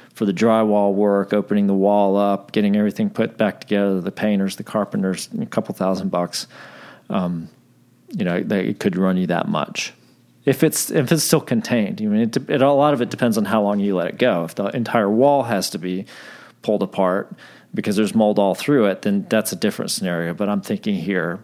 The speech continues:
you know, if this went another few weeks with some heavy rains, that's what you'd be looking at. Now, I've described next steps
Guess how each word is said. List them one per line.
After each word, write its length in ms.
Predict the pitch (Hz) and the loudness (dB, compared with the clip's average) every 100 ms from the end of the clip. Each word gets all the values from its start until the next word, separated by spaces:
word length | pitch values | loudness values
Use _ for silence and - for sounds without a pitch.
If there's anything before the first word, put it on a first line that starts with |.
| - | -4
you 100 | 107 | -2
know, 100 | 95 | -2
if 100 | - | -2
this 180 | 101 - | -6 -2
went 220 | 104 95 | -2 -2
another 320 | - 107 98 | -2 -2 0
few 220 | 92 98 90 | -2 -4 -2
weeks 280 | 92 - | -4 -6
with 100 | - | -8
some 160 | 104 101 | -8 -6
heavy 240 | 85 95 | -6 -6
rains, 380 | 92 90 87 82 | -4 -4 -4 -6
that's 200 | 87 - | -8 -8
what 140 | - - | -8 -8
you'd 100 | - | -8
be 80 | |
looking 320 | - - - - | -6 -6 -8 -8
at. 160 | - - _ - - - - _ _ - - | -8 -12 _ -20 -20 -20 -20 _ _ -12 -2
Now, 360 | 117 127 92 - - - - - - _ | 2 2 0 -4 -14 -20 -20 -20 -20 _
I've 200 | 127 151 | 0 2
described 720 | 165 - 139 113 104 101 104 - _ | 2 2 2 4 4 0 -4 -14 _
next 320 | 107 123 123 | 2 2 0
steps 640 | - 90 92 - - - | 0 0 0 -2 -6 -8